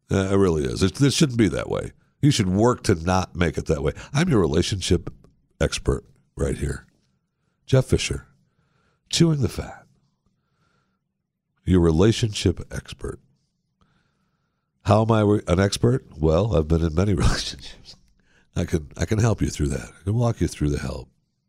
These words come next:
Just call. I'll help. Research supports her theory. Some fifty-six percent of Americans say they want a partner who provides financial security, uh, more than head over heels love.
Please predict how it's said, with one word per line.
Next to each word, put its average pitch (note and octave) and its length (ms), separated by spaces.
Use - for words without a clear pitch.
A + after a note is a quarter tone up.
Just - 200
call. - 360
I'll F#2 160
help. C#2+ 260
Research G3+ 380
supports D3+ 380
her C3 100
theory. F#2 400
Some C3 280
fifty-six D#3+ 640
percent C3 320
of A2 80
Americans G#2+ 500
say A#2 180
they G#2+ 140
want G#2 320
a G2 80
partner A#2+ 600
who B2+ 140
provides A2 640
financial A2 600
security, F2 720
uh, A#2+ 180
more C3 300
than G#2 340
head G#2 180
over D2 300
heels D#2 400
love. D2+ 500